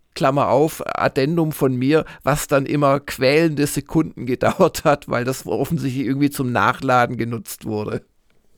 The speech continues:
Also ein echtes Katastrophenspiel, aber auf P C, äh, konnte man es wenigstens genießen in seiner, ja,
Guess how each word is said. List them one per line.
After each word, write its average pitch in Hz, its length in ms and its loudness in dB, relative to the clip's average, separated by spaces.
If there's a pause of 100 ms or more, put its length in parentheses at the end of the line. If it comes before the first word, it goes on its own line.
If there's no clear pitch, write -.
(320)
Also 147 320 0
ein 127 160 -4
echtes 131 420 -6
Katastrophenspiel, 131 1080 -6
aber 143 160 2
auf 156 160 -2
P 151 160 -2
C, 139 480 0 (420)
äh, 127 220 -4
konnte 147 280 0
man 127 220 0
es 117 240 -6
wenigstens 135 460 -6
genießen 127 840 -8
in 127 200 -8
seiner, 120 560 -4 (460)
ja, - 360 -2